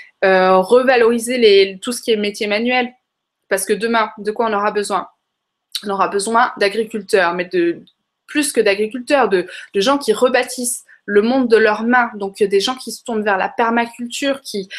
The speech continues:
qui protègent la nature, qui, qui sont dans l'action, dans le vivant. Parce que, euh,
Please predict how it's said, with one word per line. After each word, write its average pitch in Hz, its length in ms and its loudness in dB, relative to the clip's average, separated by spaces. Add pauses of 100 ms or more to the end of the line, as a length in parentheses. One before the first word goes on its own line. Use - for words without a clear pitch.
(180)
qui 214 160 -6
protègent 247 460 2
la 208 100 4
nature, 208 480 -2
qui, 190 220 -8
qui - 140 -10
sont 302 340 0 (340)
dans 262 320 2
l'action, 247 440 0
dans 220 160 4
le 233 100 0
vivant. 233 340 -2 (580)
Parce 196 220 -4
que, 220 140 0
euh, 202 380 4